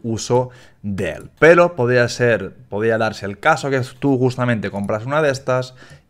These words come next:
y ya vino con un firmware diferente y te vino, pues, parcheado. Con estos de aquí a lo mejor ya te podías, te podías arriesgar un poquito más que con todos estos de aquí, ¿de acuerdo? Y si bajamos más, chicos, números de seriales que no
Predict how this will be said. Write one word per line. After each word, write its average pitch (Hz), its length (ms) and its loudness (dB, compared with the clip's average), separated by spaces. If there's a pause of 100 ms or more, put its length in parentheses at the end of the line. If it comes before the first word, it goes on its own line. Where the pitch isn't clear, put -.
(140)
y 131 180 -2
ya 117 180 4
vino 113 380 0
con 101 180 -6
un 101 100 -6
firmware 95 300 -6
diferente 117 680 -2
y 110 80 -6
te 98 160 -10
vino, 101 300 -6
pues, 98 500 -12 (460)
parcheado. 92 500 -6
Con 107 140 -6
estos 110 240 -4
de 110 60 -2
aquí 117 180 -4
a 117 60 2
lo 110 80 -2
mejor 110 280 -2
ya 113 80 -2
te 113 120 -6
podías, 113 420 -2 (400)
te 131 140 0
podías 127 520 2
arriesgar 113 600 0
un 110 100 -4
poquito 104 320 -6
más 110 320 -4
que 113 200 -4
con 101 220 -6
todos 98 280 -4
estos 87 260 -12
de 80 60 -16
aquí, 80 180 -16 (200)
¿de 110 80 -16
acuerdo? 131 320 -8 (600)
Y 190 100 0
si 190 140 2
bajamos 165 420 4
más, 139 160 0
chicos, 131 680 -4
números 127 460 2
de 117 60 -2
seriales 120 500 2
que 120 240 0
no 120 540 0